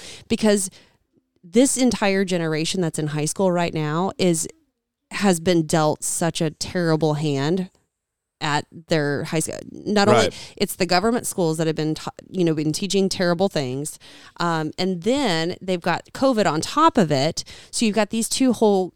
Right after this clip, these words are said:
Speaker 1: this combination. And so let's take Cohen, for instance. He, well, for example, I mean,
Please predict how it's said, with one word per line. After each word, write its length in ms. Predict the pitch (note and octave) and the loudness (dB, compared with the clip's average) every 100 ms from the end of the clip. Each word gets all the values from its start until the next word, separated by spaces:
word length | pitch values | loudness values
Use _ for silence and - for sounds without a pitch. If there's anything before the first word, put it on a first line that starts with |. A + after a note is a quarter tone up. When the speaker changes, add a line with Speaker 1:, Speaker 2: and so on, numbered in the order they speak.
| - | -8
Speaker 1:
this 300 | G3 F#3+ - | -2 -2 0
combination. 1080 | - D4 A#3 G3+ B3 D#4 - C#3+ C3 G3 - _ _ _ _ _ - | 2 4 4 4 4 2 0 -2 -2 -4 -6 _ _ _ _ _ 2
And 160 | A3+ | 4
so 340 | - A#3+ A#3 - _ _ _ _ _ A3 | 4 4 4 2 _ _ _ _ _ -10
let's 200 | - C#4+ | 2 2
take 180 | - C#4+ | 4 0
Cohen, 260 | - C4 A#3+ | 4 4 4
for 160 | - G#3+ | 0 -2
instance. 460 | B3+ - E3 - - - - | -2 -2 -4 -6 -12 -18 -20
He, 580 | - - D#4+ F4 F#4+ G#3 - G#3+ | -8 0 2 2 -2 -14 -14 -10
well, 280 | G3+ G#3 G#3+ | -4 2 2
for 140 | G#3+ F3+ | 2 -2
example, 380 | D#3+ E3+ D3+ | -2 -4 -4
I 80 | D3+ | -4
mean, 200 | D3 D3 | -4 -8